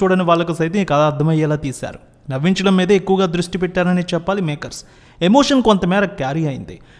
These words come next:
కామెడీ హండ్రెడ్ పర్సెంట్ వర్కౌట్ అయింది ఈ సినిమాకి. ఇంటర్వెల్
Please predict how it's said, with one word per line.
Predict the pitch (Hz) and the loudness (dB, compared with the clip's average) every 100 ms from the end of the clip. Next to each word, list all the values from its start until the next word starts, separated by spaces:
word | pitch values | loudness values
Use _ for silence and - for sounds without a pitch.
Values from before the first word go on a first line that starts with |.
| _ | _
కామెడీ | 147 165 196 226 | 2 4 4 4
హండ్రెడ్ | 180 208 226 226 | 4 6 6 4
పర్సెంట్ | 196 208 185 | 0 2 2
వర్కౌట్ | 175 185 175 | 2 2 2
అయింది | 185 208 | 2 0
ఈ | 160 | -2
సినిమాకి. | - 139 123 - - - - 165 | -4 -4 -4 -8 -18 -20 -6 2
ఇంటర్వెల్ | 190 226 214 | 4 6 4